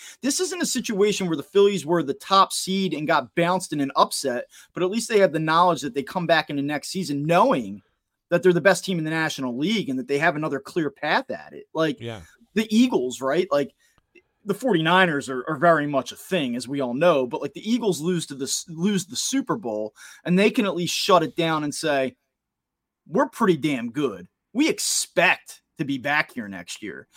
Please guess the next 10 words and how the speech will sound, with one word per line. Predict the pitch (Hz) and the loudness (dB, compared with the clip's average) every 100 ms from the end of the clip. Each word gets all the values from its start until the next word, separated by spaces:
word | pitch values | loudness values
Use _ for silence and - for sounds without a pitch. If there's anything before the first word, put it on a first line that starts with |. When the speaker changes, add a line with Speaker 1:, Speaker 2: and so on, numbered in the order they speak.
| - - | -20 -16
Speaker 2:
Right. | 110 | -12
Speaker 1:
The | 95 | -8
forty-niners | - 196 165 170 180 160 139 | -2 0 2 2 2 0 -2
will | |
have | 143 135 | -2 -2
something | - 147 113 | -2 -6 -6
to | 110 | -4
say | - 214 | -2 -2
about | 117 98 82 | -2 -8 -12
that. | 92 78 | -12 -14